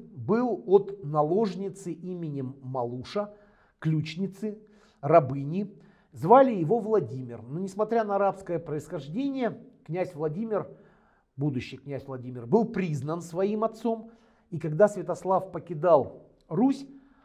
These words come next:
он вручил старшему сыну Ярополку город Киев в качестве наместничества. Ярополк должен был от имени отца править Киевом. Олега отправили в вечно бунтующую древлянскую землю,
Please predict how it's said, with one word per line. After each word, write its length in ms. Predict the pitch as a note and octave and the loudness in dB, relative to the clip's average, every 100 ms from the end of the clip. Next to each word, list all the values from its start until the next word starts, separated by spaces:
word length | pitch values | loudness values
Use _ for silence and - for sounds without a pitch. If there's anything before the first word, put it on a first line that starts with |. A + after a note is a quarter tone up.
| _ _ | _ _
он 260 | G#3+ A3 F3+ E3+ | 10 10 8 -4
вручил 800 | C3 D#3 G3 - A3 F3+ - - - - _ _ _ | -4 -2 -2 -2 0 2 0 -8 -20 -20 _ _ _
старшему 640 | - F3+ E3 - C#3 C#3 | 6 10 10 6 -6 -6
сыну 300 | - D3+ C3+ | -6 -6 -4
Ярополку 800 | C3 C3+ D3 D#3+ D3 A#2 A#2 G2 - _ _ _ _ _ _ _ _ - | 0 2 0 0 -2 -2 -10 -16 -20 _ _ _ _ _ _ _ _ 2
город 500 | C#3+ E3+ C3 - - | 8 8 8 0 -12
Киев 400 | C#3+ G3 - - - _ _ | -6 -4 -4 -10 -20 _ _
в 80 | - | 6
качестве 500 | G3+ G3 F3+ - F#3 | 6 6 2 -10 -8
наместничества. 1040 | E3+ F3+ F#3+ - D#3 D3+ D3+ - D3+ B2+ - | -6 -6 -6 -8 -12 -12 -14 -8 -6 -6 -8
Ярополк 560 | C3 D3+ D3+ E3+ A2+ | -6 -4 -2 -2 -2
должен 360 | C#3 D3+ B2 B2 | -4 -6 -6 -8
был 220 | B2 C3+ | -6 -6
от 160 | C3 D#3+ | -6 -6
имени 260 | C#3+ C#3 | -8 -6
отца 300 | B2+ C3 C#3 | -8 -6 -6
править 380 | - C3+ A#2+ G#2 - | -4 -6 -6 -8 -16
Киевом. 520 | B2 C3+ D3+ G#3 A3+ - - _ - | -10 -6 -2 -4 -6 -20 -20 _ -2
Олега 480 | D#3+ A3 C4+ G#3 | 2 4 8 10
отправили 600 | F#3+ - G3 G3 F3+ D#3 | 10 6 2 2 0 -2
в 40 | D3 | -2
вечно 420 | C#3+ G3 - D#3 | -4 -6 -6 -6
бунтующую 840 | C#3+ E3+ E3+ G3 E3+ D3 - D3+ C3 | -4 -6 -4 -4 -2 -6 -8 -8 -4
древлянскую 800 | D3+ F3 D3 B2+ A2 - C#3+ D#3+ | 0 0 2 0 -2 -6 -2 0
землю, 480 | D3+ A#3 B3 B3+ | 0 0 0 -2